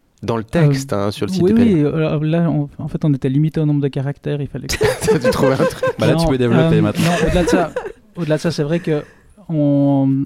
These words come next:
Speaker 2: on fait pas les choses pour nous. On,
Speaker 1: Mhm.
Speaker 2: euh, ça re-, ça rejoint un peu peut-être la question d'avant, c'est qu'on s'engage pour soi, au travers des autres, mais c'est aussi s'engager, euh,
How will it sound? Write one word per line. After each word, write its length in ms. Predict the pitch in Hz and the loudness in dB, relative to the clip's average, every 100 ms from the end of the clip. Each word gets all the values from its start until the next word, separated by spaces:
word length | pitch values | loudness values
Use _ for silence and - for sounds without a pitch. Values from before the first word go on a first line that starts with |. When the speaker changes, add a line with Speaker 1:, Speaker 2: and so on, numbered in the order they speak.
| - | -4
Speaker 2:
on 100 | 151 | -2
fait 160 | 151 | -2
pas 140 | 139 147 | 0 0
les 100 | 151 | 0
choses 220 | 160 143 | 0 -2
pour 200 | - 156 | 0 0
nous. 160 | 160 139 _ _ | 0 -2 _ _
On, 80 | 165 | -4
Speaker 1:
Mhm. 140 | 117 156 147 143 127 - _ _ 127 _ 143 | -2 -2 -6 -14 -18 -20 _ _ -20 _ -20
Speaker 2:
euh, 40 | 135 170 165 - 165 | -16 -14 -16 -18 -20
ça 180 | - 151 | -6 -4
re-, 200 | 147 147 | -2 -2
ça 140 | 170 | -2
rejoint 180 | 151 170 | 0 0
un 40 | |
peu 100 | 156 | -2
peut-être 220 | 151 147 147 | -6 -6 -6
la 80 | |
question 320 | 139 143 - 143 | -8 -10 -8 -6
d'avant, 400 | 139 147 151 - | -4 -2 -4 -6
c'est 160 | - | -6
qu'on 140 | 139 143 | -2 0
s'engage 360 | 151 147 143 | 0 0 -2
pour 300 | - - 156 | -4 -6 -4
soi, 340 | - 170 160 - _ _ _ _ _ _ _ _ - | -2 0 0 -4 _ _ _ _ _ _ _ _ -4
au 80 | 175 | -2
travers 400 | - 165 160 147 | 0 0 0 2
des 200 | 156 147 | 2 2
autres, 300 | 160 170 - _ _ _ _ _ _ - | -2 -4 -10 _ _ _ _ _ _ -4
mais 580 | 143 143 139 139 139 - - | 0 2 2 2 0 -4 -14
c'est 240 | - 143 | -6 -2
aussi 300 | 139 143 165 | 0 0 -4
s'engager, 540 | - 147 147 139 143 - - - - | 0 0 2 2 0 -2 -20 -20 -4
euh, 300 | 147 135 | 0 2